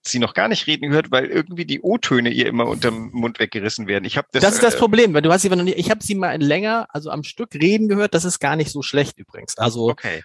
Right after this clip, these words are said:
Speaker 2: man muss
Speaker 1: Ja,
Speaker 2: der dann
Speaker 1: vielleicht
Speaker 2: auch mal die Chance geben, auch mal ihr zuzuhören. Aber
Speaker 1: vielleicht sind das die männlichen Journalisten, die immer das Mikro nicht hingehalten haben und stattdessen dem Herrn Habeck unter die Nase.
Speaker 2: Nee, ich glaub einfach, dass, ja, sie hat wahrscheinlich auch, weil sie sch-,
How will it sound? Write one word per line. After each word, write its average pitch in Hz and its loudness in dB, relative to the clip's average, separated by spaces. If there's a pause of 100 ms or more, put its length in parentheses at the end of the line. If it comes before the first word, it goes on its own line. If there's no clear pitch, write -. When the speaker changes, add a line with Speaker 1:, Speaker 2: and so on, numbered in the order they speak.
(120)
Speaker 2:
man 127 4
muss 170 6
Speaker 1:
Ja, 139 2
Speaker 2:
der 156 6
dann 156 4
Speaker 1:
vielleicht 151 4
Speaker 2:
auch - -2
mal 160 6
die 151 2
Chance 170 0
geben, 147 0
auch 139 -2
mal 143 -2
ihr 131 -2
zuzuhören. 151 -4
Aber 156 4
Speaker 1:
vielleicht - -6
sind 170 -4
das 156 2
die 143 -2
männlichen 156 -2
Journalisten, 139 -2
die 143 -4
immer 139 2
das - 2
Mikro 208 -2
nicht 110 -2
hingehalten 92 -2
haben 92 -2
und 104 -8
stattdessen 110 -2
dem 107 -6
Herrn 107 -2
Habeck 110 2
unter 90 -8
die 85 -8
Nase. 85 -8 (800)
Speaker 2:
Nee, 110 0
ich 139 2
glaub 139 0
einfach, 127 0
dass, - -4 (280)
ja, 120 2
sie 120 -2
hat 143 0 (220)
wahrscheinlich 135 0
auch, 123 -2
weil 120 2
sie 123 -2
sch-, - -10